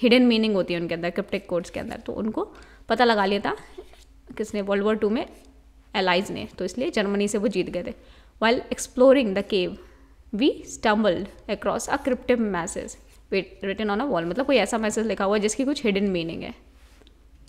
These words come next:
So cryptic लिंक किया हुआ the, with the word lipstick means having an ambiguous or hidden meaning।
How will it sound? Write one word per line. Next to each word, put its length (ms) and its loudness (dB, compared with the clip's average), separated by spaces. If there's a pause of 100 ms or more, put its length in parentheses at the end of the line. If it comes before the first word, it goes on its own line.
(760)
So 140 -2
cryptic 640 -4
लिंक 200 0
किया 120 2
हुआ 120 2
the, 160 0 (440)
with 140 -2
the 100 2
word 200 4
lipstick 340 -4
means 240 -2
having 320 2
an 180 0
ambiguous 480 0
or 60 -8
hidden 340 0
meaning। 280 -10